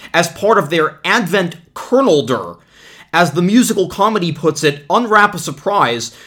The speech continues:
from giveaways to cherished Shucked memories and exclusive content you've never seen before. Starting today, you can win a pair of tickets to a future performance. Just tag a friend in the comments of Shucked's latest Instagram post and make sure you're following them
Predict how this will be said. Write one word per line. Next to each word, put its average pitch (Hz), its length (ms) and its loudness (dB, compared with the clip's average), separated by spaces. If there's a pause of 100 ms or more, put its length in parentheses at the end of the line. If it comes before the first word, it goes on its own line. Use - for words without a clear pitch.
(140)
from 175 300 0
giveaways 156 600 2
to 156 80 -2
cherished 214 600 2
Shucked 214 380 2
memories 143 560 -2
and 123 80 -6
exclusive 180 580 -4
content 170 500 -4
you've 131 220 -8
never 175 300 -2
seen 170 360 -4
before. 143 540 -4 (480)
Starting 196 460 2
today, 185 340 2
you 147 200 0
can 160 200 0
win 180 140 0
a 156 60 -2
pair 175 320 2
of 135 120 -2
tickets 208 440 0
to 143 180 -2
a 135 40 -2
future 170 420 -6
performance. 139 840 -2 (220)
Just 170 220 -4
tag 196 240 0
a - 40 -2
friend 214 360 2
in 151 80 -2
the 147 80 0
comments 170 500 -2
of 131 160 -4
Shucked's - 500 0
latest 151 460 0
Instagram 139 640 -4
post 127 420 -4 (280)
and 220 120 0
make 262 160 2
sure 254 240 0
you're 208 140 4
following 196 560 2
them 127 320 -4